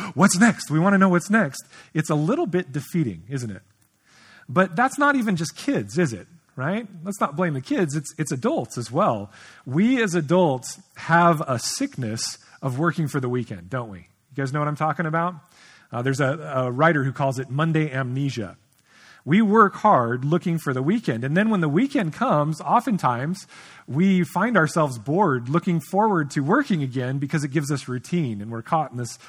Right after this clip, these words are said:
repetitive cycle. It's the what's next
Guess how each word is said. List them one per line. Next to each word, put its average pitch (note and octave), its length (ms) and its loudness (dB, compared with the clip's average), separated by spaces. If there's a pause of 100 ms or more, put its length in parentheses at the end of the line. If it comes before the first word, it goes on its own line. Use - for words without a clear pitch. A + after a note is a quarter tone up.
(100)
repetitive B2+ 640 -2
cycle. C3+ 540 -6 (460)
It's D#3+ 280 -2
the D#3+ 300 2
what's D3+ 560 -2
next D3+ 600 -2